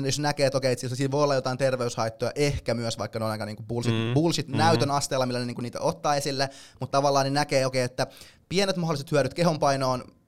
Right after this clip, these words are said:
Speaker 1: hallinnan, mit-, painonhallinta, mitä voi tulla, V S nää mahdolliset suuret terveyshaitat, mitä oikeasti ei varmaan oo.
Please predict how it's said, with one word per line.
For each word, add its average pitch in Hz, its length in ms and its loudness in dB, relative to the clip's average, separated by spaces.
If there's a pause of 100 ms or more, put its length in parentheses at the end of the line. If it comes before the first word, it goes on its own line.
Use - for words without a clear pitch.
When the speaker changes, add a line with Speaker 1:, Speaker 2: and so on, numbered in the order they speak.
Speaker 1:
hallinnan, 127 340 0
mit-, 120 280 -6
painonhallinta, 135 460 2
mitä 117 140 -2
voi 127 100 2
tulla, 117 300 0 (220)
V 131 320 4
S - 120 -6 (340)
nää 120 220 2
mahdolliset 127 480 0
suuret 127 420 -2
terveyshaitat, 117 800 0
mitä 110 240 -12
oikeasti - 260 -14
ei - 80 -20
varmaan - 320 -20
oo. - 140 -16